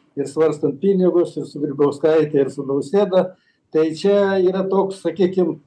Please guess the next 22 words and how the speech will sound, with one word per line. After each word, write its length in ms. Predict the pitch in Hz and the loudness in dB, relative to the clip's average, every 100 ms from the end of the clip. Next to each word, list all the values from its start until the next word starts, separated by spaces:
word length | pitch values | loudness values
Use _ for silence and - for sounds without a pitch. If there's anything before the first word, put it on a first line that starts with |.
| _ - | _ -2
niekas 360 | 202 196 180 | -2 0 0
čionai 520 | 160 165 170 165 147 - | 0 2 2 0 -4 -6
nieko 340 | 151 190 190 127 | -2 -2 -2 -2
nedraudžia, 760 | 165 214 214 208 196 196 190 - - | 0 2 2 0 0 -2 -4 -10 -14
visi 300 | - - 190 | -12 -8 -4
gali 240 | 156 143 135 | 0 0 -2
atvažiuot, 640 | 127 135 151 196 196 - | -4 -4 0 2 2 -2
pastovėt, 720 | 131 - 156 156 190 190 190 175 156 | -12 -4 0 2 4 2 0 -2 -4
iške-, 340 | 143 - 160 - | -6 -6 -8 -6
iškelt 420 | - 170 165 - | -4 0 0 0
plakatus, 580 | 147 180 190 190 180 - | -4 0 0 0 -4 -2
parodyt. 520 | 156 180 202 185 180 - _ - | 0 2 2 0 -2 -8 _ -4
Lietuvoj 440 | 156 160 185 214 | -2 2 2 2
gal 180 | 180 156 | 2 2
kitą 200 | - - 156 | 0 -4 -2
sykį 260 | 156 160 | -2 -2
sunkiau, 380 | 156 165 156 185 165 | -2 -2 0 2 2
reikia 280 | 156 156 | 2 2
ilgai 300 | 156 156 160 151 | 0 2 0 2
derint, 400 | 185 196 185 185 | 2 2 0 0
jeigu 240 | 165 156 | -2 -4
nori 380 | 175 180 170 | -2 0 0